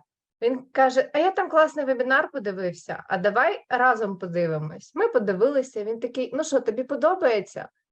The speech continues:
Я кажу: "Конечно, подобається, а ти бачиш, скільки це коштує?" Він каже: "Я не питаю, скільки це коштує, я питаю, тобі це подобається?"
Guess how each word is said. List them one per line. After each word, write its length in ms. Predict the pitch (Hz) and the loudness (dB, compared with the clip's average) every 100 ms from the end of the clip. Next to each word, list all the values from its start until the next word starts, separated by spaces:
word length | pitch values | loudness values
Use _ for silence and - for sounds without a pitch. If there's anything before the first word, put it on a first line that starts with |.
| - | -4
Я 100 | 196 | -2
кажу: 380 | 196 202 202 196 _ _ | 0 -2 -2 -4 _ _
"Конечно, 340 | 202 226 285 | 0 2 0
подобається, 600 | 392 269 302 214 185 180 196 | -2 2 2 4 2 2 0
а 80 | |
ти 120 | 196 196 | 0 -2
бачиш, 320 | 208 - 415 | -2 0 -4
скільки 240 | - 339 | -6 -12
це 160 | 349 269 | -8 -4
коштує?" 560 | 240 202 165 - 160 156 _ | 2 2 2 -2 -4 -6 _
Він 80 | 202 | -8
каже: 240 | 196 214 254 | -2 0 2
"Я 120 | 262 | 2
не 100 | 277 | 0
питаю, 340 | 294 302 269 | -2 2 2
скільки 260 | 247 _ 208 | 0 _ -8
це 140 | - | -8
коштує, 460 | - 196 196 185 175 | -4 -4 -2 -2 -2
я 80 | 202 | -2
питаю, 440 | - 208 226 208 208 | -2 -2 2 0 0
тобі 200 | 214 247 | -10 -10
це 140 | - | -10
подобається?" 800 | 185 180 175 220 262 214 - - | -8 0 0 4 4 2 0 -16